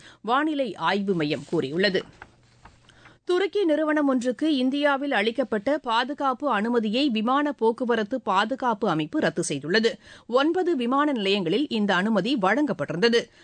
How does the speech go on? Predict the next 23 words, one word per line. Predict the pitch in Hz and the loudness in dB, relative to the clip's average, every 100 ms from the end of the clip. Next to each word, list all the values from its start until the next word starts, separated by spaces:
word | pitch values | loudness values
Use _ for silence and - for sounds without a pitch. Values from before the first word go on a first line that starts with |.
| - | -4
பஹல்காம் | 294 330 381 359 339 311 | -2 -2 -2 0 0 0
தீவிரவாத | 302 311 349 302 269 247 | -2 0 0 2 0 0
தாக்குதலை | 214 196 226 262 233 202 | 0 0 0 0 0 0
தொடர்ந்து | 208 220 269 302 | 0 2 2 2
நடைபெற்ற | 202 196 190 170 247 294 | 2 2 0 0 0 0
ஆபரேஷன் | 196 214 262 285 269 269 233 | 2 2 2 0 2 0 0
சிந்தூர் | 220 220 240 | 0 2 4
நடவடிக்கையின் | 208 160 220 233 - 170 127 | 4 2 2 0 0 -2 -2
போது | - 214 202 - - - - | 0 2 2 0 -20 -12 0
பாகிஸ்தானுக்கு | 285 381 415 - 359 320 294 226 | 2 0 -6 -4 0 2 0 2
ஆதரவாக | 208 233 233 226 220 302 | 0 0 -2 0 2 0
துருக்கி | 277 254 277 262 269 - | 0 0 0 -2 -2 2
செயல்பட்டதை | 196 247 254 214 196 | 2 2 0 0 2
அடுத்து | 147 143 220 254 - _ | 0 0 4 4 2 _
இந்த | 277 302 262 | 0 2 2
நடவடிக்கை | 208 294 311 240 226 143 | 2 0 0 0 -2 0
மேற்கொள்ளப்பட்டுள்ளது. | 160 175 151 139 - 208 233 226 - - - | 0 0 -2 -4 -2 0 2 0 -2 -20 -8
இதனிடையே, | 302 302 302 294 285 349 | -2 0 2 0 0 -2
துருக்கி | 330 330 349 349 - | 0 0 0 0 0
பல்கலைக்கழகத்துடனான | 254 277 320 311 247 247 254 220 214 202 196 | 0 0 -2 0 0 0 -2 -2 0 0 0
ஒத்துழைப்பை | 160 180 240 226 254 | -4 -2 0 0 0
நிறுத்தி | 185 226 240 | 0 2 2
வைப்பதாக | 185 170 147 185 214 | 2 0 -2 0 -2